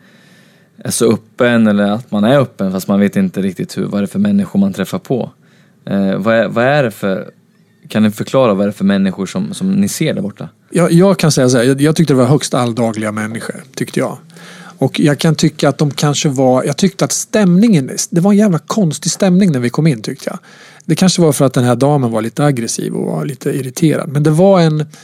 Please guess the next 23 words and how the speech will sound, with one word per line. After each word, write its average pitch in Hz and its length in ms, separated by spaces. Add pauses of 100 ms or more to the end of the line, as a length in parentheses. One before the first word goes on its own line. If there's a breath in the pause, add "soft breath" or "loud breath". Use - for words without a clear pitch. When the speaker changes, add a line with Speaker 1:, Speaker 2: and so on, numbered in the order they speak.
(800 loud breath)
Speaker 2:
det 175 180
var 185 220
en, 170 160 (1500)
vad, 233 200
det 202 100
låg 202 340
något 175 240
tungt 185 560
över 151 260
den 143 180
stäm-, 160 400
konstigt 180 480
över 151 180
stämningen 165 680
på - 80
något 131 140
sätt. - 300
Och 160 80
då 160 100
var, 165 180
det 170 240
var 185 80
ganska 190 320